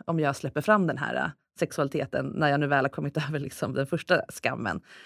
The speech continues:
Och gör jag inte det, då är jag ju en mes som ingen vill ha sex med. Jag måste ju ta initiativ. Det är jättesvårt att balansera de här olika skamlagren. Men när man väl har gjort det och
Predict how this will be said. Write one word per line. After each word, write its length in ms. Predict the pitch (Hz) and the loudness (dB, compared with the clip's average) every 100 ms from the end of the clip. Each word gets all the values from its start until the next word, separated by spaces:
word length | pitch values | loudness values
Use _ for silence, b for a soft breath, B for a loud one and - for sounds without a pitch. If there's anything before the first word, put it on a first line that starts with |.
| B B | B B
Och 120 | - 180 | 6 10
gör 80 | |
jag 100 | 180 | 10
inte 260 | 185 165 - | 8 4 2
det, 180 | 180 143 | 4 4
då 140 | 156 | 6
är 40 | 185 | 6
jag 80 | 175 | 8
ju 80 | 156 | 6
en 200 | 156 185 | 4 4
mes 400 | 214 - - - | 4 0 -6 -4
som 160 | 156 | -2
ingen 220 | 151 139 135 | 0 0 0
vill 120 | 113 | -2
ha 40 | |
sex 240 | - 151 - | -4 -6 -2
med. 60 | |
Jag 60 | 156 | 0
måste 180 | 156 180 | 0 -4
ju 40 | |
ta 80 | - | -2
initiativ. 440 | 165 - 147 175 180 | -2 -2 -4 -4 -2
Det 60 | |
är 320 | 185 220 262 | 0 2 4
jättesvårt 800 | 294 294 - _ 262 262 - - | 4 2 -2 _ -2 0 0 -2
att 160 | - 180 | -4 -2
balansera 460 | 165 160 165 208 160 | 0 -2 0 0 0
de 120 | 147 | -2
här 60 | 156 | -4
olika 340 | 160 147 151 - _ - - 208 | -4 -4 -4 -6 _ -16 0 0
skamlagren. 800 | 175 160 185 196 160 - - 185 _ _ _ | 2 2 4 4 2 -2 -6 -8 _ _ _
Men 80 | 196 | 2
när 80 | 214 | 8
man 20 | |
väl 140 | 220 220 | 10 10
har 60 | |
gjort 220 | 226 247 - | 6 2 0
det 220 | - 190 | 0 0
och 120 | 202 | -2